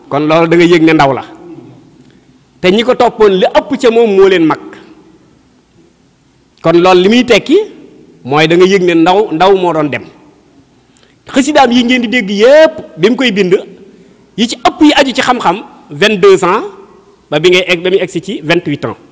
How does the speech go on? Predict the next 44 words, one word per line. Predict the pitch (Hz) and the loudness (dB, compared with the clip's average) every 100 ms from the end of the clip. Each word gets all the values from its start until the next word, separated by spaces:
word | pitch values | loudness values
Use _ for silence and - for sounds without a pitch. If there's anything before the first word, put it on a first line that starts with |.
| _ _ _ _ _ _ _ _ _ - | _ _ _ _ _ _ _ _ _ -4
Téere | 254 254 | 0 0
biñ | 208 269 | -2 -4
ci | 339 | -4
gën | 320 | -2
a | 330 | 0
yab | 285 233 | 0 0
muy | 226 | 0
Masaalikul | 220 220 208 185 175 | 0 0 0 0 -2
Jinaan | 147 170 226 190 | 0 0 -2 -2
mi | 185 | -6
ngi | |
ci | 180 | -4
diggante | 196 190 170 | -2 -2 -2
vingt-deux | 165 180 170 160 | -4 -2 -2 -2
ans | 170 | -4
ba | 160 | -6
vingt-cinq | 143 143 127 117 | -6 -8 -10 -12
ans. | 98 - _ _ _ _ _ _ _ _ _ _ _ _ _ _ - | -16 -20 _ _ _ _ _ _ _ _ _ _ _ _ _ _ -4
Te | 220 | 0
téere | 320 339 | 2 4
boobu | 294 254 | 4 4
rek | 269 269 | 2 0
xam | 311 | 2
na | 311 | 2
na | 294 | 0
ci, | 294 240 | -2 -6
xam | 285 311 | -2 0
na | 302 | 0
na | |
ci | 285 269 262 - | -2 -6 -8 -8
kan, | - - - | -10 -10 -6
kan | 285 | -2
mooy | 302 285 | 0 0
nit. | 220 147 - - - - - _ _ _ - | -2 -4 -10 -20 -20 -20 -20 _ _ _ -4
Ñaar | 240 294 | 0 2
yi | 285 311 | 2 0
nga | |
xam | 311 311 | -2 0
ne | 254 | 0
ci | 285 | 0
la | 294 | 2
nit | 262 202 | 0 -2
di | 240 | -4
jaaree | 254 247 220 208 | 2 2 2 -2